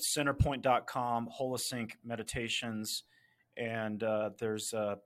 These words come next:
a website called learning strategies dot com, and something called Paraliminals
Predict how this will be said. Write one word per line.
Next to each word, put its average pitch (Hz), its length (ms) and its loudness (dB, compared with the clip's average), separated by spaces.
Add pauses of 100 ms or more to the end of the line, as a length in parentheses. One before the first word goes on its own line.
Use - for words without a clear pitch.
a 113 40 -6
website 113 380 -2
called 107 260 -4
learning 117 360 -2
strategies 113 640 -2
dot 104 300 0
com, 131 500 -2 (840)
and 110 480 -4
something 131 280 -4
called - 240 0
Paraliminals 139 840 4